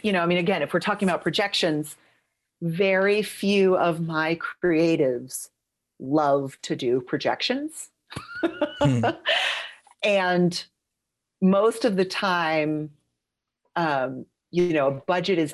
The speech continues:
Speaker 1: out of date as soon as it's done. That it's
Speaker 2: Yeah.
Speaker 1: just, you know, y-, it's a wild guess. And, you know, the way that most people work with their bookkeepers, us included, is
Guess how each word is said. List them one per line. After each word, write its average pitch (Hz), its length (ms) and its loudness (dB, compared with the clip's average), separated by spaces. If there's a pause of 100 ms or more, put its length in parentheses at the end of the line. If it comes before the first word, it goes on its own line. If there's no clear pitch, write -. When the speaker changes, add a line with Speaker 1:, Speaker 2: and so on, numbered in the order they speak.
Speaker 1:
out 170 180 2
of 143 260 -2
date 190 420 0
as 156 140 0
soon - 380 -4
as 170 140 0
it's 147 200 -6
done. 226 280 -4 (840)
That 170 220 0
it's 104 240 2
Speaker 2:
Yeah. - 40 -10
Speaker 1:
just, - 560 -6 (340)
you 175 140 0
know, 160 120 2
y-, 165 280 0
it's 165 200 0
a 170 40 4
wild 190 680 -2
guess. - 520 -4 (1000)
And, 165 560 -2 (1300)
you 170 120 2
know, 160 120 2
the 156 80 2
way 170 120 4
that 156 160 2
most 202 240 2
people 208 260 0
work 175 240 0
with 160 140 0
their 175 120 2
bookkeepers, 180 880 0
us 208 220 0
included, 208 640 2 (800)
is 180 520 4